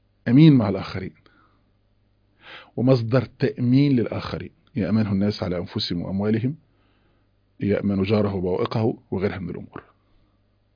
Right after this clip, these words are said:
لو فهمتوا الكلام ده خلصنا.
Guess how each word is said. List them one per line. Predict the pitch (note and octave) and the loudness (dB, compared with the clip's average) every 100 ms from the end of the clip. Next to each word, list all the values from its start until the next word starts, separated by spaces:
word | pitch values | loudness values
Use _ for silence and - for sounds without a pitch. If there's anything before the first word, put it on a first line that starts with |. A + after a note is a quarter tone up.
| _ _ _ _ _ _ _ _ _ | _ _ _ _ _ _ _ _ _
لو | - B2+ A#2 | -4 -2 -2
فهمتوا | G#2 G#2+ D#3+ D3 | -2 2 2 0
الكلام | A#2+ A2+ C#3+ C#3+ | -4 -2 0 2
ده | C3+ D3 C#3 | 2 2 -2
خلصنا. | - - G2 G#2 - | -4 -6 -4 -6 -8